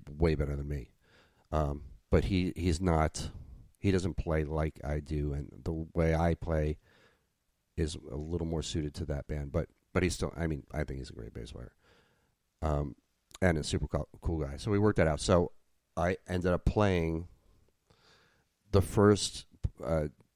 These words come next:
of these fill-in days I, I played was Halloween last Thursday. I played Halloween night in Louvorn, New Orleans, uh, at, at the Crazy Corner.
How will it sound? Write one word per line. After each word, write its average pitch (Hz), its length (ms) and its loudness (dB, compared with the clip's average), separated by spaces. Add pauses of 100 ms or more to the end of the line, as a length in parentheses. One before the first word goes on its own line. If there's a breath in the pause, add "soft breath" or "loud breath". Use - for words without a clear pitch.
(640)
of 82 340 0
these 80 360 0
fill-in 85 340 4
days 73 280 2
I, 76 160 0
I 73 140 -2
played 73 280 -4
was - 640 -6
Halloween 110 320 0 (840)
last 135 220 -6
Thursday. - 360 -4 (1900)
I 76 60 -6
played - 320 -8
Halloween 78 360 -8
night - 400 -2
in 76 200 -4
Louvorn, 80 560 -2 (120)
New 85 140 -4
Orleans, 78 520 -6 (1600)
uh, 76 220 -18 (120)
at, 76 140 -12 (180)
at 67 140 -6
the - 60 -8
Crazy 147 240 0
Corner. - 240 -12